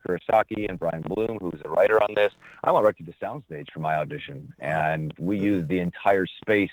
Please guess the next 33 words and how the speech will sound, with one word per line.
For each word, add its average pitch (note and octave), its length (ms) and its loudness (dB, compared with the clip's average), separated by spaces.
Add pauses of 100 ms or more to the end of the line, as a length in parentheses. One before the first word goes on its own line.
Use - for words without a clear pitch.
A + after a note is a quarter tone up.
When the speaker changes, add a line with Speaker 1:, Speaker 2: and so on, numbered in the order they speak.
Speaker 1:
We F2+ 100 0
had F2 160 2
tables F#2 340 2
and F2 120 -4
chairs, F#2+ 400 2
we F2 120 -2
had E2+ 220 -2
guns, F#2+ 380 0 (600)
we F#2 120 4
had F#2 200 6
all G2+ 320 4
the F2+ 100 -6
stuff F#2 340 0
that C#2+ 120 -2
would, D#2+ 280 -6
would, D#2+ 300 -4
would E2 280 0 (320)
pop G2 300 2
up F#2 160 4
in F2+ 100 2
those F2 260 -2
scenes, G2+ 340 -4
and E2 100 -2
we E2 80 0
were E2 100 0
playing G2+ 280 -2
with D2+ 120 -4
them, - 180 -14
you D#2 140 -6
know. D#2 220 2
And E2 160 -2 (640)
it's, - 180 2 (180)
it's, F2+ 220 4